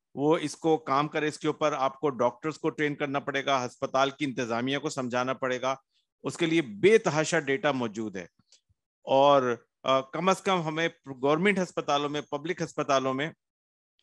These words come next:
स्ट्रोक यूनिट के क़याम के लिए कोशिश करनी चाहिए और उससे overall केयर भी बहुत बेहतर होती है, कॉस्ट इफेक्टिवनेस भी होती है, आउटकम बहुत बेहतर होता है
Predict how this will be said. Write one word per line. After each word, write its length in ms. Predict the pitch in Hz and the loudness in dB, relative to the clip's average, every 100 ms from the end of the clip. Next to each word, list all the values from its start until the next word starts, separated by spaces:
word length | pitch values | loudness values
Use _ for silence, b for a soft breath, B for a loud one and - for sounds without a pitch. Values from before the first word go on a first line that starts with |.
| - | -12
स्ट्रोक 380 | 123 - 151 147 | -10 2 2 2
यूनिट 260 | 139 135 113 | -4 -4 -4
के 160 | 156 | -6
क़याम 320 | 143 139 131 | -2 -2 -2
के 140 | 139 135 | -2 -4
लिए 160 | 120 | -6
कोशिश 360 | 135 131 127 139 | -6 -6 -6 -8
करनी 280 | - 117 127 | -6 -6 -4
चाहिए 400 | 143 135 147 160 _ _ _ _ - | -4 -4 -6 -10 _ _ _ _ -2
और 140 | 143 | -2
उससे 440 | 151 147 - 165 | -2 -6 -2 2
overall 540 | 170 143 147 156 151 160 | 2 2 2 4 4 2
केयर 200 | - 151 | 0 -2
भी 120 | 156 175 | 0 0
बहुत 220 | 156 156 | 0 0
बेहतर 280 | 156 156 160 | -4 -4 -4
होती 260 | 160 160 | -4 -4
है, 120 | 160 | -2
कॉस्ट 520 | 156 - 127 139 - - | -2 2 2 2 -2 -10
इफेक्टिवनेस 680 | 139 139 131 147 131 156 | -10 -10 -10 -10 -4 -4
भी 140 | 147 156 | -2 -4
होती 300 | 151 - 151 | -4 -6 -4
है, 80 | |
आउटकम 520 | 151 123 135 - 160 151 | -2 0 0 0 -2 0
बहुत 200 | 143 123 | -2 0
बेहतर 300 | 131 127 127 | -4 -4 -6
होता 220 | 123 | -6
है 100 | 135 | -6